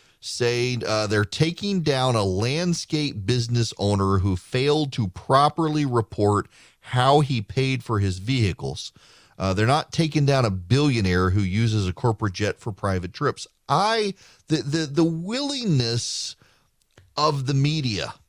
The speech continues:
the willingness of the media to just buy hook, line, and sinker what the government, uh, is telling people on the I R S and like, it, it's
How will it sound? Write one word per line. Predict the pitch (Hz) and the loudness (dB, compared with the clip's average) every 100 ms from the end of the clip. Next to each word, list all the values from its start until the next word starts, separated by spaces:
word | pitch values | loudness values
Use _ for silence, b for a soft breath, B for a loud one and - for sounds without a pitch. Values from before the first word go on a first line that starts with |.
| _ _ _ _ _ _ _ _ _ _ _ _ _ _ b b b - | _ _ _ _ _ _ _ _ _ _ _ _ _ _ b b b -4
the | 120 | 0
willingness | 131 139 202 233 247 240 214 | 2 4 2 2 -4 -4 0
of | 190 160 | 0 0
the | |
media | 143 139 123 123 | 0 0 0 -2
to | - 131 | -2 -4
just | 104 117 104 | -2 -2 -2
buy | 95 95 147 123 104 110 120 | -2 2 2 2 0 2 2
hook, | 107 180 - | 2 -2 -2
line, | 170 156 | -2 0
and | 123 98 | -2 -2
sinker | - 143 123 113 95 | -4 -4 0 2 2
what | 90 101 120 - | 2 0 -2 -2
the | 110 | -6
government, | 90 82 117 120 113 95 92 87 - - b b b b b - | -6 -2 2 4 4 2 0 -2 -10 -20 b b b b b -4
uh, | 107 98 101 101 | -2 -2 -2 -4
is | 107 110 104 101 98 92 - | -4 -2 -2 -2 -2 -4 -8
telling | - 151 117 90 | -4 -2 -2 -4
people | 82 85 85 104 - _ _ _ _ _ _ - | -4 -6 -4 -6 -6 _ _ _ _ _ _ -6
on | 101 104 | -2 0
the | 104 107 | 2 2
I | 120 | 4
R | 120 110 | 4 6
S | 113 - | 4 0
and | 90 | 0
like, | 92 92 | 0 0
it, | 131 127 | -4 -2
it's | 147 - | -4 -4